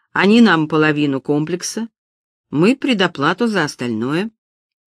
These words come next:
«Мудрено»,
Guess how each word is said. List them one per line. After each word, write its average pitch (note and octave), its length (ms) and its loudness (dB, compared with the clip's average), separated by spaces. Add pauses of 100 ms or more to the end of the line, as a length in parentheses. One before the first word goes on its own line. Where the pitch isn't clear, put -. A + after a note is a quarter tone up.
(1160)
«Мудрено», G#3 1000 6